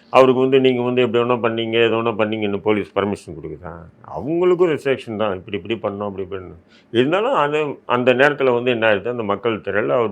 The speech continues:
பேசுற அந்த இது, இதெல்லாம் பார்த்து போலீஸ் அப்படியே கண்டுக்காம இருந்துருவான். இதுதான் ஃபேக்ட். அதுக்குன்னு சொல்லி நீங்க என்ன சொல்றீங்கன்னு சொன்னா, "லெட்டர் எழுதி நீ எப்படி வேணா நடத்திக்க, நான் எங்களுக்கு கவலை இல்லை, நீ எப்படி வேணா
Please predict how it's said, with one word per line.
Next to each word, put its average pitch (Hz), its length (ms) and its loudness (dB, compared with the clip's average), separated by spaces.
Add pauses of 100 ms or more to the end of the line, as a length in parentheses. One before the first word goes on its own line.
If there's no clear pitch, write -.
பேசுற 101 400 -2
அந்த 95 200 -4
இது, 98 260 -4
இதெல்லாம் 101 360 -4
பார்த்து 101 300 -6
போலீஸ் 156 360 -4
அப்படியே 120 220 -4
கண்டுக்காம 104 420 0
இருந்துருவான். 87 380 -10
இதுதான் 107 380 -2
ஃபேக்ட். 101 400 -2 (600)
அதுக்குன்னு 131 380 -2
சொல்லி 143 360 0
நீங்க 120 220 0
என்ன 127 220 0
சொல்றீங்கன்னு 113 440 -6
சொன்னா, 120 280 -4 (340)
"லெட்டர் 113 420 2
எழுதி 117 340 0 (320)
நீ 107 140 -4
எப்படி 104 260 0
வேணா 113 220 2
நடத்திக்க, 117 400 0
நான் 110 120 0
எங்களுக்கு 101 280 0
கவலை 107 220 2
இல்லை, 98 260 -2
நீ 101 120 -2
எப்படி 101 200 -2
வேணா 110 180 0